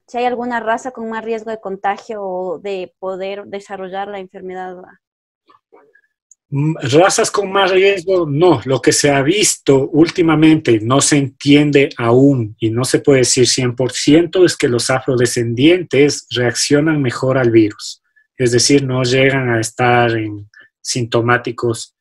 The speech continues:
Speaker 2: graves. Pero no hay un estudio que diga cien por ciento, ¿sabes qué? Los afroamericanos y afrodescendientes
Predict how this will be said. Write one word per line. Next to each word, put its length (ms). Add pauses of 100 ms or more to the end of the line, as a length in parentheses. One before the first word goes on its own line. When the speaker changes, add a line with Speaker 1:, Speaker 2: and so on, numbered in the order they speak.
(240)
Speaker 2:
graves. 460 (380)
Pero 380
no 380
hay 260
un 140
estudio 400
que 100
diga 200
cien 220
por 120
ciento, 280
¿sabes 260
qué? 140
Los 180
afroamericanos 640
y 40
afrodescendientes 880